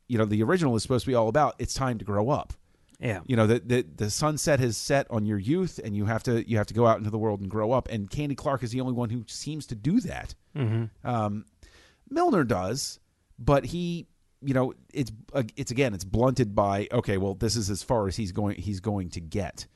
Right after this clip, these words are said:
Speaker 2: Yeah.
Speaker 1: Um, now, uh, w-, with the,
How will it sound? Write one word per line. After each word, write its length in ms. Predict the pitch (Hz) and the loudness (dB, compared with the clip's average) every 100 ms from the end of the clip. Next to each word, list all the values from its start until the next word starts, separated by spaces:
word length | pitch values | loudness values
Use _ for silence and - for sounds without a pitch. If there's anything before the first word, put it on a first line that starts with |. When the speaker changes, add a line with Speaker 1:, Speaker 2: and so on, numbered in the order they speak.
| _ _ | _ _
Speaker 2:
Yeah. 200 | 135 107 | -8 -6
Speaker 1:
Um, 440 | 110 107 98 98 101 _ _ _ _ _ _ _ _ _ _ _ _ | -2 -2 -2 -4 -10 _ _ _ _ _ _ _ _ _ _ _ _
now, 360 | 120 117 107 - _ | 0 2 0 -2 _
uh, 180 | 117 110 82 | -6 -6 -6
w-, 220 | 120 135 | -8 -6
with 180 | 123 113 | -4 -2
the, 320 | 117 107 101 | 0 0 -2